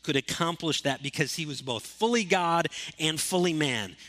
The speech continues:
That's why we celebrated his coming at Christmas a short time ago. Fully God, fully man. But it is only Jesus who lived a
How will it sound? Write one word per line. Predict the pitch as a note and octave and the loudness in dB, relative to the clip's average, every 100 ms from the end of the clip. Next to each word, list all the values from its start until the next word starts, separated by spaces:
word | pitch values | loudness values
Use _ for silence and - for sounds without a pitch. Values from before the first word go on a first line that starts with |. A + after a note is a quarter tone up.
| A2+ | -16
That's | A2 D#3 D#3 - | 0 0 0 -4
why | D#3 E3+ F3 | 0 0 0
we | D#3+ | -2
celebrated | D3+ - G#3+ G#3+ G3+ F#3+ F3+ E3+ | -2 0 -2 -2 -4 -2 -2 -2
his | D3 D3+ - | -2 -2 -4
coming | - G#3+ D#3+ A#2+ A#2+ C3 | -2 -2 -2 -4 -6 -2
at | C#3 - | -4 -2
Christmas | G3 F#3+ - C3 B2 - - - - | -2 -2 -4 -4 -4 -4 -8 -14 -2
a | C3+ | -2
short | - - D3 C#3+ - | -2 -2 -4 -4 -6
time | - A#2+ A#2 A2+ A2 | -2 -2 -2 -4 -8
ago. | A#2 G#2+ A2 F#2+ E2+ - - | -12 -8 -6 -6 -8 -14 -18
Fully | - - F3 F3+ | -10 -2 0 2
God, | D3 D3 C3+ B2 G#2 | 2 0 0 -2 -4
fully | - D3+ C#3+ | -4 0 0
man. | B2+ A2+ G#2 G#2 G2+ - _ _ _ _ _ _ _ _ _ _ _ _ _ _ _ _ _ _ _ - | 0 -4 -4 -4 -6 -12 _ _ _ _ _ _ _ _ _ _ _ _ _ _ _ _ _ _ _ -14
But | B2 | -10
it | A2 | -8
is | G#2+ - | -8 -8
only | B2+ C3 A2 | -12 -10 -8
Jesus | G#2 C3 B2+ F#2+ - | -4 -4 -4 -6 -8
who | A2 | -10
lived | G#2 F#2+ F#2 | -10 -8 -8
a | E2 | -10